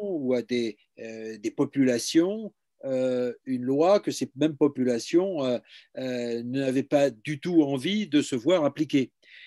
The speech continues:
Donc, euh, ou des langues, ou des cultures, ou des religions, euh,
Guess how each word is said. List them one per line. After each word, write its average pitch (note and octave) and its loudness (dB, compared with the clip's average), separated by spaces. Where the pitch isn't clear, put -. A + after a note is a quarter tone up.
Donc, F3+ 4
euh, D3+ 6
ou C#3+ -2
des A2 -4
langues, D3+ 2
ou A#2 0
des G#2+ -8
cultures, D3+ 4
ou A#2 -4
des A2+ -2
religions, C3+ -2
euh, A2 -10